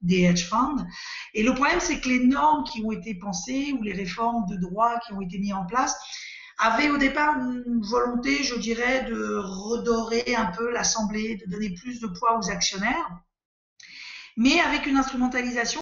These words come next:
qui a été malheureuse, puisque ça a entraîné une certaine financiarisation, euh, des entreprises. Alors, c'est sûr que, euh, je dirais que par rapport à cela, bon, on a le conseil d'administration et les dirigeants. On pourrait dire, mais à ce moment-là,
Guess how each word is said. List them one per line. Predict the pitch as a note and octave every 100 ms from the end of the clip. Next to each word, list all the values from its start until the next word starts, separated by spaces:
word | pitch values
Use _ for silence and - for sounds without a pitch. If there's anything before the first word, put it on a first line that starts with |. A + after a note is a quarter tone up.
| F4
qui | -
a | A#3
été | A#3 C4 A#3+
malheureuse, | A3+ A3 G#3+ C#4+ F4 D4+ G3+ F3+ F3
puisque | - B3 - B3+
ça | B3+ - G3+
a | G3+
entraîné | F#3 A3 C4+
une | -
certaine | G#3 B3 A#3+
financiarisation, | A#3 A3 A3 - G#3 G#3+ G#3+ G3+ - B3 A#3+ _ _ _
euh, | F3+ F3 E3+ D#3+
des | F3 G3+ F#3+
entreprises. | G3+ G#3 F3 F#3+ F3+ F3 _ - - - - - _ _ _ -
Alors, | B3 D#4 -
c'est | - D4+
sûr | C#4 G4 G4+
que, | -
euh, | D#4 D4+ A3+ A3 -
je | G#3 A#3+
dirais | C#4 D#4+ E4+
que |
par | C#4 B3
rapport | A#3+ B3
à | A#3
cela, | A#3+ E4 F#4+ E4+
bon, | D4+ A#3
on |
a | B3
le | B3
conseil | B3 C#4
d'administration | B3+ B3 B3 - A#3 E4+ E4+
et |
les | C4+
dirigeants. | A#3+ B3 A#3 A3+ F#3
On |
pourrait | F#3+ G#3+
dire, | A3 D#4
mais | A#3
à | G#3
ce | F3+
moment-là, | G#3+ G#3 A3+ C#4+ F4